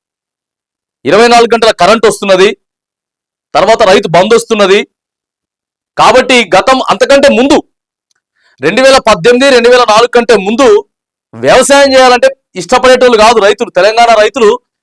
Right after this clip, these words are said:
చాలా కష్టపడేది. అసలు ఊరినే వదిలిపెట్టి ఎక్కడికో పోయి పని చేసుకునేటోళ్ళు.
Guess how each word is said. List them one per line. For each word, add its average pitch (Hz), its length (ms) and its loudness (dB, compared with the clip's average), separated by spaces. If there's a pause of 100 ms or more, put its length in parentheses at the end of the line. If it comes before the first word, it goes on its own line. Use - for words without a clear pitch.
(180)
చాలా 202 260 0
కష్టపడేది. 254 600 0 (1400)
అసలు 240 220 -2
ఊరినే 285 440 0
వదిలిపెట్టి 269 480 0 (340)
ఎక్కడికో 277 460 0
పోయి 262 100 2
పని 233 280 0
చేసుకునేటోళ్ళు. 202 560 -2